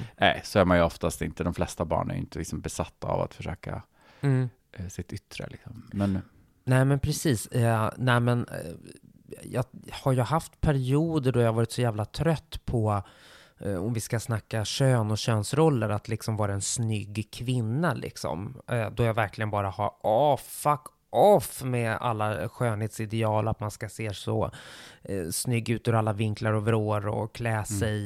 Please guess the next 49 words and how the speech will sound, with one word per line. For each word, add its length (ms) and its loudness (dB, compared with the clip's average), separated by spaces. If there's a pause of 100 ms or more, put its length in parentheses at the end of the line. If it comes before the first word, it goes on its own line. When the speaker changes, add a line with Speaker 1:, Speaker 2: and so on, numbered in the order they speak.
(140)
Speaker 2:
i, 300 -4
alltså 280 -2
sådär, 280 0
liksom. 500 -4
Då 240 4
kan 240 -8
jag 80 -4
ha 40 -6
varit 240 -4
nere 180 -6
på 120 -8
en 80 -6
tvåa, 380 -6
trea. 680 -2 (400)
Speaker 1:
Mm. 280 2
Speaker 2:
Och 120 2
bara, 320 2 (420)
men 240 -4 (280)
det 160 -6
har 120 0
väl 120 2
gjort 200 -2
lite 260 -2
ont 460 -4
när 180 -2
man 180 2
har 60 0
tittat 380 -6
sig 80 -4
i 20 -4
spegeln 440 0
och 140 0
man 180 0
ser 160 -4
inte 220 0
ut 160 2
sådär 200 -4
som 120 -8
man 100 -2
önskar 320 -2
att 100 -4
man 120 0
alltid 300 2
såg 160 4
ut. 320 -2
Speaker 1:
Mm. 280 2 (340)
Speaker 2:
Men, 560 2
eh, 500 0 (280)
absolut 840 2